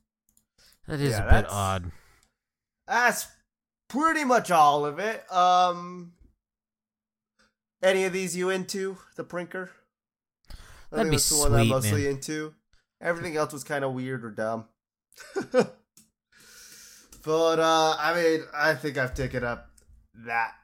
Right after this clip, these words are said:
Speaker 2: portion of time. You wanna get into some Earth Ambassadors or Good Eggs?
Speaker 1: Yeah, um,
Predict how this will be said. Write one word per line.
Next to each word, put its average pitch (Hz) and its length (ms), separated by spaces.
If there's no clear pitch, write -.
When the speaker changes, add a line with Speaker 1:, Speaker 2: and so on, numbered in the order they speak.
Speaker 2:
portion 113 500
of 107 160
time. 120 420
You 143 140
wanna 151 280
get 151 180
into 147 320
some 147 520
Earth 156 220
Ambassadors 156 500
or 147 60
Good 156 220
Eggs? 170 500
Speaker 1:
Yeah, 240 640
um, 160 640